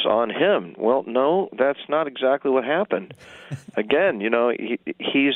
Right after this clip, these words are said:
Speaker 1: wanting to be in control, and even in his, in his dread of what just took place, everything that, even in this,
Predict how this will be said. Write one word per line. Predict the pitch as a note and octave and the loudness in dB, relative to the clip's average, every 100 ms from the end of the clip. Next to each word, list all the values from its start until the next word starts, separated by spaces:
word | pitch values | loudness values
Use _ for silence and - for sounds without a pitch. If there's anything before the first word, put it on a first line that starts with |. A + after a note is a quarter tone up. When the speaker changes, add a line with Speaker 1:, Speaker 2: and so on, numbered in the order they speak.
| A#2 | 2
Speaker 1:
wanting | A#2 D3+ D#3+ | 4 4 2
to | D3+ | 0
be | D3+ | 0
in | D3+ C3 | 0 0
control, | C3 A#2+ D#3+ E3+ A#2+ B2+ _ - - - - | -4 0 2 4 4 2 _ -20 -20 -20 -8
and | G#2 A2 A2+ A2 - | -2 2 2 0 0
even | C3+ D3 D#3 D3 | 2 4 2 2
in | B2+ B2+ | 0 0
his, | B2 B2 A2+ - - - - - _ - | 0 0 -2 -8 -14 -20 -20 -20 _ -2
in | A2+ A2+ | 0 2
his | A#2 A2 - - _ _ _ - F2+ _ A2 A2 G2+ | 2 2 -2 -10 _ _ _ -20 -20 _ -16 -12 0
dread | B2 C3+ F#3+ A#2+ G#2+ F#2 - | 2 4 4 2 0 -6 -2
of | A2 | 0
what | A#2+ B2 - - | 2 0 0 -2
just | C3 - - | 0 0 0
took | B2+ - | -2 -2
place, | - C#3 A#2 - | 0 2 2 2
everything | A#2+ C#3 B2 B2 A#2 | 2 2 0 -2 0
that, | A2 G#2+ - - - - _ _ _ | 0 -2 -4 -20 -20 -20 _ _ _
even | C3 D#3 D3 | 2 4 4
in | A#2+ | 4
this, | A#2 | 2